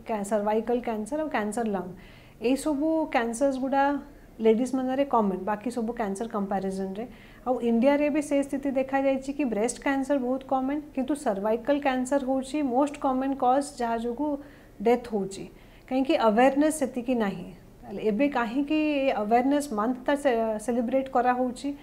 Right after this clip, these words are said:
କାହିଁକି ଲୋକଙ୍କୁ ଆୱେୟାର କରେଇବା କି ସର୍ଭାଇକାଲ କ୍ୟାନ୍ସର ହେଉଛି ଏମିତି ରୋଗ ଯୋଉଟା ଅର୍ଲି ଷ୍ଟେଜ୍ରେ ଡିଟେକ୍ଟ କରିହେବ। ସୋ ଅର୍ଲି ଷ୍ଟେଜ୍ରେ ଡିଟେକ୍ଟ ହେଲେ ତାହେଲେ ଟ୍ରିଟମେଣ୍ଟ ବି କରିହେବ। ଏ-,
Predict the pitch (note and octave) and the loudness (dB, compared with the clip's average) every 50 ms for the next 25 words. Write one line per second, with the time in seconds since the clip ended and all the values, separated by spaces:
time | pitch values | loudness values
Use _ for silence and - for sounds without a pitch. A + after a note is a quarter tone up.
0 | - - - - - - - C4+ C#4 C4 D4+ D4 C4 A#3+ G#3+ A3 - C#4+ D4 C#4+ | -20 -20 -20 -20 -18 -8 -2 -2 0 2 2 4 4 4 4 4 2 2 2 4
1 | D4+ D4+ B3+ G3+ F#3+ F#3 A3 A#3+ C#4+ D4 C#4+ - C4+ C4 C#4 C#4 C4 C#4 C#4+ C#4+ | 4 4 4 4 4 4 4 4 4 4 4 4 4 6 6 4 4 2 -2 -4
2 | C#4+ - - - C4+ - A#3+ G3 F#3+ G3 G3+ A3 A3 - C4+ C4+ - - B3+ B3 | -6 -8 -6 -6 -4 -2 -2 -2 0 0 -2 -2 0 0 0 0 0 0 -2 -2
3 | B3 A#3+ A#3+ - C4 C4+ B3 B3+ B3+ B3+ B3+ - C4+ A#3+ G#3+ A3 A3 B3 C#4+ C#4 | -2 -4 -2 -2 -2 0 0 0 -2 -2 -2 -2 -2 -2 -2 -2 0 2 4 6
4 | C4 B3 A#3 A#3 B3+ C#4 C#4 - - - - - - - A#3 C4 C4 C#4 D4 F#3+ | 6 4 4 2 -2 -2 -2 -6 -16 -20 -20 -18 -8 -2 0 0 2 2 0 0
5 | - G#3 G#3+ A3 G#3+ A#3+ C4 D#4 C#4+ D4+ - C#4 B3+ B3 A3 A3+ A#3 C#4+ C#4+ A3 | 0 2 2 2 4 4 4 4 4 4 4 4 4 4 2 2 0 0 2 2
6 | A3 G#3 - - C4 C4+ C4+ - - C4 B3+ C4+ C4+ B3 B3+ B3+ A3+ B3+ D4+ D#4+ | 0 0 4 4 4 4 2 2 2 2 4 4 0 0 0 0 0 0 -2 -2
7 | D4+ - - - C#4 C4 C4 - G#3+ A3 A3+ C#4 C4+ - D4 C4 B3 C#4 A#3+ G3+ | -2 -6 -4 0 0 0 0 0 -2 0 0 0 0 2 0 0 2 0 0 -2
8 | G#3 G3 G3+ B3 B3+ B3+ B3+ - B3+ B3 C#4+ C#4+ C#4+ C4+ C4 C#4 C4+ - A#3+ A3+ | -2 -2 0 0 -2 -2 0 -2 0 0 0 0 0 0 0 0 0 0 -2 -2
9 | A#3 - C#4 C#4+ C#4 C4 A#3+ C4 A#3+ - F#3+ F3+ F#3 F#3 F#3+ F3+ - - - - | 0 2 4 4 4 4 2 0 -2 -2 -4 -4 -4 -6 -8 -10 -12 -12 -14 -16
10 | - - - - - - - - - - G#3+ A3 A3 G#3 | -18 -20 -20 -20 -20 -20 -20 -20 -16 -10 -6 -4 -4 -4